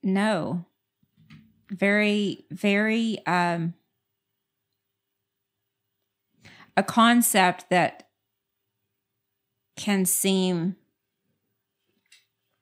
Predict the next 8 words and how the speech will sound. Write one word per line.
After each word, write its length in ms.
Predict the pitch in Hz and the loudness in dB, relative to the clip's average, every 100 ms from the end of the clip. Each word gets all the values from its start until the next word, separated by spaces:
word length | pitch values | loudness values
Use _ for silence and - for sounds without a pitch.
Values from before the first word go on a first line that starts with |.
| _ | _
so 440 | - - 233 240 | -4 2 4 4
esoteric 880 | - 196 - 180 - 190 165 139 - - | 4 2 0 -4 -2 0 0 -2 -6 -4
and 200 | 165 185 | -2 0
not 240 | 180 - | -2 -2
tangible 640 | 214 175 160 170 147 131 - | -2 -2 -2 -4 -6 -4 -4
or 140 | 151 | -2
not 280 | 165 151 - | -2 -2 -4
real 440 | 165 139 123 156 | -4 -2 -4 -10